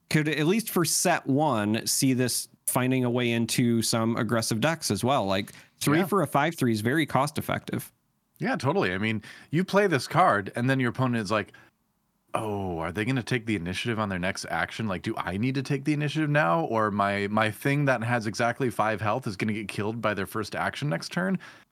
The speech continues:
Speaker 2: Like, uh, yeah, it, it presents s-, some real conundrums for your opponent when you play this card, I think. So, yeah, I mean, uh, it, it does seem like a card that'll get overshadowed as more come out down the line for the game. But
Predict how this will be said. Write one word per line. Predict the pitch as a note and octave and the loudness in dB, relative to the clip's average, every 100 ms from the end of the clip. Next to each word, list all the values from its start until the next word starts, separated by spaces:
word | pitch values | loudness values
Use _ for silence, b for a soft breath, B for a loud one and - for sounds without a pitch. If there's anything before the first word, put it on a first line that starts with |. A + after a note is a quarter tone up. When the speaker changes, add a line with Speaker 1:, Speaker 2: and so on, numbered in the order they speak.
| _ - | _ 0
Speaker 2:
Like, | C3 - | 2 4
uh, | A2 G#2 | 4 2
yeah, | G#2+ C#3 | 4 4
it, | A#2+ C3+ - | 4 0 0
it | C#3 | 0
presents | A3 G#3 C4 - | 0 2 0 0
s-, | G3 - | -2 0
some | D3+ C#3 | 2 4
real | G3 | 4
conundrums | D#3+ C#3 A2+ C3 G2 | 2 2 2 0 -4
for | - A2 | -4 -4
your | |
opponent | F#2 A2+ B2+ | -2 -2 -2
when | F2+ | -2
you | F2+ | -4
play | F2 A2 | -2 -4
this | F#2+ - | -4 -6
card, | F2+ D#2+ | -6 -6
I | E2+ | -8
think. | F2+ F#2+ | -8 -4
So, | - A#2 G#2 B B _ _ - | 2 2 0 B B _ _ -2
yeah, | A#2+ C#3 | 4 6
I | G#2+ | 4
mean, | A#2 B2 A#2+ | 4 2 4
uh, | A#2 A2+ B2+ | 6 6 4
it, | E3+ F#3 | 2 2
it | D#3 | 2
does | G3 | 2
seem | F#3+ F3+ | 2 2
like | D3+ | 0
a | C3+ | 2
card | D#3 D#3 | 2 2
that'll | C3+ B2 | 2 0
get | C3 | 0
overshadowed | C3 B2+ B2+ C#3 B2 C3 C3+ | 0 0 0 2 2 2 2
as | A#2+ A2 G#2 | 2 0 0
more | A2+ A2+ | 0 0
come | A2 A#2+ G#2+ | 0 0 2
out | A2 | 2
down | A2 G#2 G#2+ | 2 0 0
the | |
line | G2+ G#2 | -2 -2
for | G2 | -2
the | G#2+ | -2
game. | G#2 G#2+ G#2+ | -2 0 2
But | A2 | 2